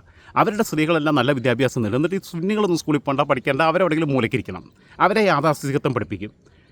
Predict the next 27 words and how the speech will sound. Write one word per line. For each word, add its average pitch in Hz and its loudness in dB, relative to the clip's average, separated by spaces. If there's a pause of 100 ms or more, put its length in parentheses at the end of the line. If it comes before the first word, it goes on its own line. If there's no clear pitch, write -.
(260)
ഇവരുടെ 214 2
ജമാഅത്ത് 180 2
ഇസ്ലാമിയുടെ 196 2
ഏറ്റവും 185 0
വലിയ 180 0
ശത്രുക്കൾ 165 0
എന്ന് 165 0
പറയുന്നത് 156 0
അവർക്ക് 139 0 (180)
ക്രിസ്ത്യാനിയോ 175 2 (180)
ഹിന്ദുവോ 147 0
ബുദ്ധമതക്കാരനോ 160 0
ഒന്നല്ല, 135 -2 (140)
സുന്നി 165 -2
മുസ്ലിങ്ങളാണ്. 175 2
അവരെ 139 0
തകർക്കുക 180 2
എന്നുള്ളതാണ്. 139 2 (580)
അത് 156 6
പല 147 4
രാജ്യങ്ങളിലും 190 2
അത് 175 2
തന്നെ 175 4
നടന്നത്. 135 0
അതുകൊണ്ടല്ലേ 160 2
ഈജിപ്തിൽ 175 2
ബ്രദർഹുഡ് 151 0